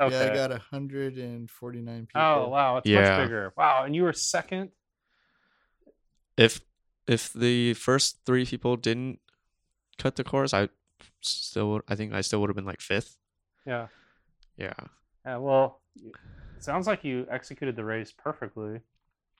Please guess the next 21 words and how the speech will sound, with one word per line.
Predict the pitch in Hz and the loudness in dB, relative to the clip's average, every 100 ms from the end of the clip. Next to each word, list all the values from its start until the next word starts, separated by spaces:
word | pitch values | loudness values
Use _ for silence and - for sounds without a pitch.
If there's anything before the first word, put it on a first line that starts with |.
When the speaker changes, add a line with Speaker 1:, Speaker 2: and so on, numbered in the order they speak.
| _ | _
Speaker 1:
Um, | - 110 107 104 98 _ _ _ | -10 -8 -8 -10 -16 _ _ _
you | 120 113 104 - | -14 -14 -12 -10
have | 117 | -4
a | |
lot | 117 117 | -2 -2
of | 104 | -4
experience, | 90 - 113 127 110 117 _ | -14 -10 -6 -6 -8 -12 _
so, | - 104 101 - - _ _ _ _ _ - | -14 -12 -12 -18 -20 _ _ _ _ _ -18
um, | 104 101 98 95 _ _ _ _ _ 165 | -16 -14 -16 -20 _ _ _ _ _ -14
Speaker 2:
Is | 120 | -10
there | 160 | -8
a | |
Speaker 1:
too | 143 | -6
bad | 123 123 117 | -2 -2 -2
they | 107 98 - - - | -8 -10 -14 -20 -14
cut, | 123 - _ _ | -12 -12 _ _
they | 113 | -14
missed | 104 110 - | -12 -14 -14
their | 110 101 | -12 -12
turn, | - 117 113 107 | -10 -12 -12 -14
but | 101 | -16